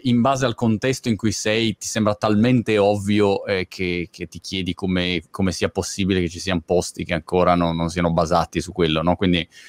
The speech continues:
eh, è sempre, mm, eh, sei sempre molto, hai questo bias, eh, sempre influenzato dalla,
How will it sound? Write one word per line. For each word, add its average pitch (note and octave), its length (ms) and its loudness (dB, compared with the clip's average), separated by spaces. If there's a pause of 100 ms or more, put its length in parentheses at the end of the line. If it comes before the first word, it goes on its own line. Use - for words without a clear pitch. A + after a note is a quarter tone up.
(320)
eh, D#2 540 0
è F2 80 -2
sempre, E2+ 720 0
mm, D2+ 380 -8 (1200)
eh, F2 200 -4
sei G#2 240 2
sempre B2 300 4
molto, C3 280 6
hai A#2 140 4
questo C3 320 2
bias, B2+ 720 2
eh, G#2 400 2
sempre G#2+ 380 -2
influenzato G2 800 0
dalla, F2 460 2